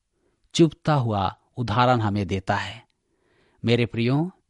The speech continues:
यहाँ पर हम देख रहे हैं कि परमेश्वर का दास याकूब हमें बता रहा है कि हमें किस प्रकार का जीवन जीना है और किस प्रकार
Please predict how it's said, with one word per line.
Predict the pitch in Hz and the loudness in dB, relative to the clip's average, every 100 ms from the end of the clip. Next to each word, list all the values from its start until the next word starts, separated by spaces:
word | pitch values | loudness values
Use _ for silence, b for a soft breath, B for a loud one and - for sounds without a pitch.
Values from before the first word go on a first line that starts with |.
| _ _ 139 | _ _ -2
यहाँ | 160 190 - | 2 2 2
पर | 170 | 2
हम | 156 123 | 2 2
देख | 135 165 131 | 2 2 0
रहे | 113 | 0
हैं | 110 120 135 | 0 0 -2
कि | - 135 | -4 -4
परमेश्वर | 117 110 123 147 - 127 | -2 0 2 0 0 -4
का | - 113 95 | -2 -4 -4
दास | 82 104 92 104 - - | -2 -2 0 -2 -8 -8
याकूब | 104 113 127 - 104 110 - b b b - | -2 0 0 0 0 0 -6 b b b 2
हमें | 165 170 139 | 4 4 2
बता | 113 123 147 | 0 2 4
रहा | 127 104 101 | 2 0 0
है | 113 147 b b | 0 -2 b b
कि | - | -2
हमें | 117 156 175 - | 2 2 0 0
किस | - - | -6 -6
प्रकार | - 120 - 123 123 | -6 -4 0 0 0
का | 120 101 | -2 -2
जीवन | 90 110 113 110 | -4 -4 -2 -2
जीना | 98 98 101 | -2 -4 -2
है | 98 90 - _ _ _ _ _ _ _ _ _ - | -4 -10 -14 _ _ _ _ _ _ _ _ _ 4
और | 151 | 4
किस | - 208 - | 4 0 0
प्रकार | - 113 107 113 | -2 0 4 4